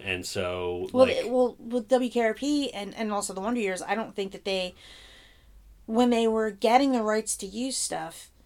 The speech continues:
Speaker 2: s-, uh, nobody thought that people would be buying television shows on V H S,
Speaker 1: Yeah.
Speaker 2: nevertheless D V D or streaming or anything like that. And it's just like on Saturday Night Live. Uh, when Saturday Night Live was on seeso, remember Seeso?
Speaker 1: I do remember Seeso.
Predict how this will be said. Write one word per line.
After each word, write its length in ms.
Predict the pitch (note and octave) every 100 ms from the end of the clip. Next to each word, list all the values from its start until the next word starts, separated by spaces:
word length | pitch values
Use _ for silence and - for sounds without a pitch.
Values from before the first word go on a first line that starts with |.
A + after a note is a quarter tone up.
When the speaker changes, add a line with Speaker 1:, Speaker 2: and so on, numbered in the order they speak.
| - _ _
Speaker 2:
s-, 320 | - - - - _ -
uh, 40 | - - G#3 A3+
nobody 320 | A3+ B3 A#3
thought 200 | G#3 A3
that 100 | A3
people 180 | G#3 G3+
would 120 | G3+
be 60 | F#3+
buying 420 | G3 G3 G3 F#3+
television 420 | F#3+ G3 G3 F#3+
shows 240 | F3+ F#3 F3
on 140 | F3
V 100 | F3
H 180 | F3 -
S, 340 | - - - -
Speaker 1:
Yeah. 120 | F3
Speaker 2:
nevertheless 440 | F#3 F3+ F3 E3
D 100 | -
V 100 | F#3
D 360 | F3+ F3 E3+ E3+
or 80 | -
streaming 560 | - - F3+ F3 E3+
or 40 | E3+
anything 320 | D#3+ D#3+ E3+
like 180 | E3 D#3+
that. 320 | E3 E3 E3 -
And 340 | F3 E3 E3 E3+ - - - -
it's 200 | G#3+ G#3
just 160 | A#3+ A3+
like 160 | A#3+ A3+
on 140 | G3+
Saturday 320 | - F#3 F3
Night 120 | E3+
Live. 480 | F#3+ G#3 F3+ E3 - - - - _ -
Uh, 220 | F3+ F3
when 140 | F#3+ F#3
Saturday 300 | G#3 A#3+ A#3+
Night 80 |
Live 180 | F3+ G3
was 100 | F#3+
on 100 | E3+
seeso, 600 | D#3 - C#4+ - - - - _ _ _
remember 160 | F#3 F3
Seeso? 420 | G#3+ G#3 A#3+ B3 -
Speaker 1:
I 100 | -
do 160 | E2+ A#2
remember 240 | D#3 F2+
Seeso. 420 | - F2 - D2